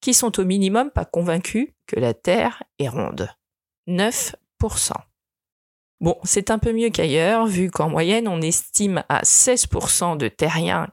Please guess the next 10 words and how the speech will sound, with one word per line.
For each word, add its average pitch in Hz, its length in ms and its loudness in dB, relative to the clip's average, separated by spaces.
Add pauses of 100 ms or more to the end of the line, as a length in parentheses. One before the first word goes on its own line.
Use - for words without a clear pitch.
(100)
qui - 160 -2
sont - 260 0 (180)
platistes, - 760 0 (460)
dont 156 480 0
quinze 269 280 2
millions 180 420 0 (180)
aux 233 100 2
États-Unis. 151 580 0 (960)
La 117 180 0
Flat - 240 0